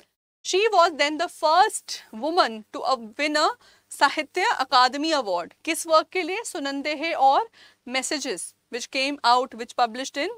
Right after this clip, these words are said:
nineteen fifty-six। She also received Sahitya Academy follow-, fellowship in two thousand four,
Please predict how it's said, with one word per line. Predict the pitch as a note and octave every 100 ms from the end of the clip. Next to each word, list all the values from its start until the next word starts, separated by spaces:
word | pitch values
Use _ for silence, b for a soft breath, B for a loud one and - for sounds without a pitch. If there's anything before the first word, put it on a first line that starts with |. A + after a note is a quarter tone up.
| D#4
nineteen | A3+ A#3 A#3+ A#3
fifty-six। | - A#3+ G#3+ - - - - _ _ _ _ _ _ _ _ _ _ _ _ _ _ _ _ _ _ -
She | - F#4 G4+
also | D4 D#4+ A#4 A4
received | G#4+ G4+ G#4
Sahitya | - B3 E4 G4
Academy | G#4 G#4 D#4+ D4 F4 G4
follow-, | - C4+ C#4+
fellowship | D4+ C#4+ D#4 - -
in | F#4
two | F4 D4
thousand | D#4 D4+ F4+ -
four, | D#4